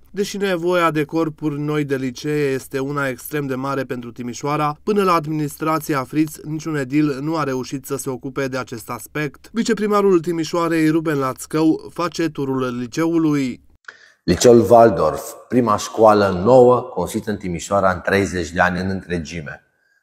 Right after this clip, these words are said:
Speaker 2: Precum puteți să vedeți, ferestre foarte mari, foarte luminoase, este o școală mare, cu douăzeci de clase, cu săli de sport,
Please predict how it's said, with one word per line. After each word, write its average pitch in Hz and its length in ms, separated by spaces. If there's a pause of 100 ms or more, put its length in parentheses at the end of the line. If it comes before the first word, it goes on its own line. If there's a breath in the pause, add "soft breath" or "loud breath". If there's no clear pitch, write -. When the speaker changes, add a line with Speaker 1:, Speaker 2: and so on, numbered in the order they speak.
(120)
Speaker 2:
Precum 98 220
puteți 95 280
să 101 100
vedeți, 85 680
ferestre 87 340
foarte 92 460
mari, 85 300
foarte 87 340
luminoase, 85 720 (260 soft breath)
este 85 200
o - 20
școală 98 640
mare, 110 440
cu 98 140
douăzeci 95 440
de - 100
clase, 101 400
cu 90 120
săli 92 280
de 82 100
sport, 104 440